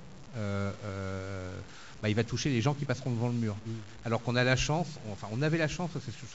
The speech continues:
Speaker 1: quand les, quand on revend les romans graphiques à trente, à trente euros ou à trente-cinq euros, je commence à me demander si on l'a encore. Mais on avait la, on avait la chance de s'adresser à plein de gens et de pouvoir,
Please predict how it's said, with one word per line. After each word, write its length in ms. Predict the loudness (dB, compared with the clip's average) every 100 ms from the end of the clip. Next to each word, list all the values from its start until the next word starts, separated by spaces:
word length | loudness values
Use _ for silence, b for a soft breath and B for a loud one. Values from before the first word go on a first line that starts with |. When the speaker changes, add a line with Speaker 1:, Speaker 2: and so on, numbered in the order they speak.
| -8
Speaker 1:
quand 120 | 0 2
les, 100 | 2
quand 160 | 0
on 140 | 0 0
revend 240 | 0 2
les 80 | 2
romans 280 | 2 0 0
graphiques 380 | -2 -2 -4
à 40 | -4
trente, 220 | -4 -4
à 40 | -4
trente 260 | -4 -2
euros 220 | 0 0 -2
ou 40 | -4
à 20 |
trente-cinq 340 | -4 -6 -6 -4
euros, 180 | -2 -2
je 80 | -4
commence 260 | -6 -6
à 40 | -6
me 60 |
demander 280 | -4 -4 -4
si 140 | -6 -6
on 40 |
l'a 120 | -6
encore. 280 | -8 -8 -10 -10 b b b b -4
Mais 80 | 0
on 100 | 2
avait 180 | 4
la, 140 | 6 4
on 80 | 6
avait 160 | 6 6
la 120 | 4
chance 280 | 4 2 2
de 80 | 0
s'adresser 400 | -2 -4 -2 -2
à 60 |
plein 160 | 0 2
de 60 | 4
gens 280 | 4 2 0 0
et 200 | 0 0 -4 -4 -2
de 40 |
pouvoir, 400 | 0 4 4 4